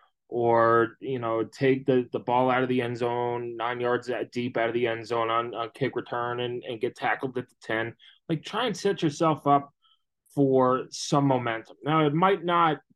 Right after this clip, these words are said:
last the entire game, but, you know, show some improvement where you go, "Okay, w-, we've definitely improved from, from twenty twenty-two to twenty twenty-three." And, and like you said,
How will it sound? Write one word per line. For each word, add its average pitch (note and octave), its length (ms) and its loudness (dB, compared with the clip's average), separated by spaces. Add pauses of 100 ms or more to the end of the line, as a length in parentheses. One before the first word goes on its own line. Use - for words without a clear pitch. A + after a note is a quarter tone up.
(260)
last F3+ 380 -2
the G3 100 -4
entire F#3+ 440 0
game, G3+ 340 -4 (640)
but, C#3+ 300 4 (800)
you D#3+ 160 4
know, C#3 340 2 (380)
show - 480 2
some F3 260 2
improvement C#3 440 2
where B2 100 0
you A#2+ 80 -2
go, A#2 140 -2
"Okay, C3 500 -2 (340)
w-, A2+ 340 -8
we've C#3+ 320 8
definitely C#3+ 400 4
improved A#2 440 -2
from, A2 280 -6 (380)
from - 160 -8
twenty B2 320 -2
twenty-two A2 800 0 (300)
to - 80 -14
twenty G#2+ 300 -6
twenty-three." F#2+ 640 -4
And, G#2+ 140 -4
and A2 200 -6
like A2 220 -4
you G2+ 60 -16
said, A2 480 0